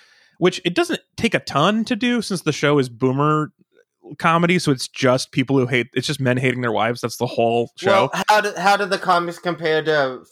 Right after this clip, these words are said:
Speaker 2: Flintstones Viva Rock Vegas?
Speaker 1: <laughs>
Speaker 2: Cinematic masterpiece.
Speaker 1: <laughs> I did not get Brian's take, but, and I have seen that movie, but it's been a long time. Um,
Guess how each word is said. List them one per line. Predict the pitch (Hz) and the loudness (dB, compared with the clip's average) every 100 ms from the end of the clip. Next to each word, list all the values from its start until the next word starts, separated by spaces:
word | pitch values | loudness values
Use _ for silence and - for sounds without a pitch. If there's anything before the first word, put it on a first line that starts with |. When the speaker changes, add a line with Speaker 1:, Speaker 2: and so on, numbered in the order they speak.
| - | -6
Speaker 2:
Flintstones | 156 151 170 151 143 131 | -6 -4 -2 -2 -2 -8
Viva | 123 135 131 131 | -8 -6 -2 -2
Rock | 123 120 - 127 | 0 -2 -2 -2
Vegas? | 127 110 98 - - _ | -2 -2 -8 -10 -20 _
Speaker 1:
<laughs> | - | -12
Speaker 2:
Cinematic | - - - 175 170 165 165 160 | -6 -4 -2 0 2 4 2 0
masterpiece. | 156 156 156 151 139 123 104 - - 123 - 196 - 233 - | -2 -2 -2 -8 -8 -8 -10 -14 -12 -14 -8 -10 -6 -8 -4
Speaker 1:
<laughs> | - - 196 _ - - - | -6 -4 -8 _ -18 -12 -4
I | 123 143 | -2 -2
did | 160 | -2
not | 170 165 | 0 0
get | 165 | 0
Brian's | 135 131 151 165 | 2 0 0 -4
take, | - 175 185 - | -2 -2 -4 -2
but, | - - 143 | 0 2 0
and | 135 - - - - | -2 -6 -18 -14 -6
I | 165 | -2
have | 247 302 | 0 -2
seen | - 320 277 | -2 -2 0
that | 165 | 2
movie, | 185 131 | 2 2
but | |
it's | 131 | 0
been | 139 | 0
a | 120 | 0
long | 120 151 185 | 0 0 0
time. | 156 120 107 107 113 - | -2 -2 -2 -6 -12 -8
Um, | 135 127 131 127 127 123 120 | -2 0 0 0 0 -2 -8